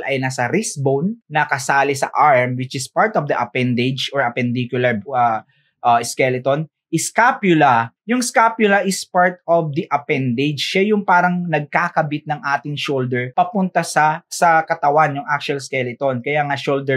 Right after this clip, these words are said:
blade ang tawag, di ba? Clavicle ito nasa harap, pangkabit sa harap. Scapula naman yung nasa likod, pangkabit sa likod. The scapula is appendicular. Ang tarsal, of course, ay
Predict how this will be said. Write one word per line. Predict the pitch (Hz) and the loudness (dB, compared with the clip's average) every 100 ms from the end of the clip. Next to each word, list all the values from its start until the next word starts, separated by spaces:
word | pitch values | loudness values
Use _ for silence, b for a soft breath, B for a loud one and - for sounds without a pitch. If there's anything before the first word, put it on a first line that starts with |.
| 123 | 0
blade | 127 120 | -4 -4
ang | 127 120 | -8 -4
tawag, | 117 131 131 117 | 0 2 2 0
di | |
ba? | 113 117 135 143 | -2 0 0 2
Clavicle | 135 139 147 156 | 0 0 0 0
ito | 151 151 | 0 -2
nasa | 143 - | -2 0
harap, | 185 180 160 - | 0 2 0 -2
pangkabit | 131 123 123 135 | -6 -4 -6 -6
sa | - | -2
harap. | 185 175 160 - - | 2 4 2 0 -14
Scapula | - 160 151 160 156 151 | -2 2 2 2 2 2
naman | 147 147 147 | 0 -2 -2
yung | 143 | -2
nasa | 139 160 | 0 0
likod, | 170 143 143 - | 0 -2 -4 -2
pangkabit | 147 139 135 131 - | -4 -2 -4 -4 -4
sa | 127 | -2
likod. | 113 131 113 196 | -2 -4 -4 -4
The | |
scapula | 131 - 175 185 190 180 175 175 | -8 0 2 2 2 4 4 4
is | 156 160 - - | 0 0 -2 0
appendicular. | 151 151 147 135 135 135 127 131 131 113 - 170 | 0 2 -2 -2 -4 -4 -2 2 4 2 0 0
Ang | 190 185 | 0 0
tarsal, | 226 254 269 - - 156 147 156 - | 2 4 2 0 2 4 4 2 -2
of | 190 160 - - | -2 -2 -6 -2
course, | 214 175 175 175 - | 2 4 2 -2 -2
ay | 175 180 | 2 2